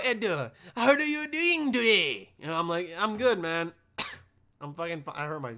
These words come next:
fucking throat. But that's what it was, dude. Okay? Until you involve yourself, you know, you're always gonna be just alone.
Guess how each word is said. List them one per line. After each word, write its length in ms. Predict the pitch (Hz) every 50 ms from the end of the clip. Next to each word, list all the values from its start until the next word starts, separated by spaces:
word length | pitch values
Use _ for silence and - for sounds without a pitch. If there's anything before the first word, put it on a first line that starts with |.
| 127 -
fucking 240 | 143 143 131 117 117
throat. 260 | - 135 135 123 - _ _ _ _ _ _ _ _ _ _ _ _ _ _ 247 - - - - - - - _ _ _ _ _ _ _ _ _ _ -
But 120 | 180 185
that's 220 | 220 233 233 -
what 100 | 247 233
it 80 | 220 214
was, 340 | 214 240 254 226 165 123 113
dude. 300 | 123 135 151 175 185 180 _ _ _ _ _ _ -
Okay? 260 | - 190 202 220 208 - _ - _ _ -
Until 300 | 151 165 156 - 262 285
you 120 | 254 220
involve 420 | 175 135 123 135 170 180 202 214 226
yourself, 540 | 226 214 - - 240 262 269 262 - - _ _ _ _ _ _ _ _ _ _ _ _ _ _ _ _ _ _
you 100 | 165 175
know, 60 | 202 190
you're 220 | 165 180 - -
always 320 | 180 196 220 214 220 214
gonna 180 | - 226 214 202
be 180 | 185 208 208 190
just 280 | 165 180 170 165 - -
alone. 560 | 143 135 135 139 143 156 170 180 170 131